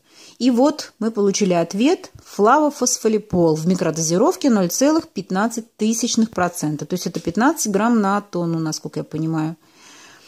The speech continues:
если я правильно умею переводить. Так, и заранее хотим поблагодарить, э, нашего оппонента за то, что он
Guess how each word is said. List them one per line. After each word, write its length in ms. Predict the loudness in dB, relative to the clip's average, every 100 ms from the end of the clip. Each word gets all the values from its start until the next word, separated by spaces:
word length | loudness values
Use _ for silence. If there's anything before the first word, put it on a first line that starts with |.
| _
если 220 | -2 0
я 80 | 0
правильно 400 | 0 0 0 2
умею 200 | 2 2
переводить. 600 | 0 -2 -2 -2 -6 -10 -16 -20 -20 -20 _ _
Так, 280 | -4 -4 -4
и 340 | 2 4 4 2
заранее 640 | 0 2 4 4 4 4
хотим 340 | 0 -2 0 -2
поблагодарить, 880 | -2 -2 0 0 2 2 2 0 0
э, 300 | 2 2 0
нашего 680 | 0 0 0 -2 0 0 0
оппонента 720 | -4 0 2 2 2 0 -2
за 180 | -2 0
то, 120 | 0
что 260 | 0 0
он 140 | 2